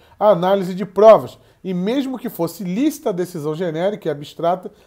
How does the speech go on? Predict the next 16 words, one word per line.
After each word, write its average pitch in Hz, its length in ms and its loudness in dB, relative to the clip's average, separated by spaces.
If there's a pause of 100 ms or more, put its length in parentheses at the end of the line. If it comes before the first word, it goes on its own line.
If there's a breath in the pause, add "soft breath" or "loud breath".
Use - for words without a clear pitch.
(140)
de 151 100 -10
quebra 214 420 2
de 175 80 -6
sigilo 165 300 -6
bancário 151 380 -4
e 135 40 -12
financeiro, 185 520 -4 (260 loud breath)
esta 196 220 -4
decisão 202 400 -4
não 208 280 -4
teria 226 320 -4
razão 180 360 -2
de 202 100 -12
estar, 180 460 -6 (300 soft breath)
é, 170 540 0
o, 151 400 -10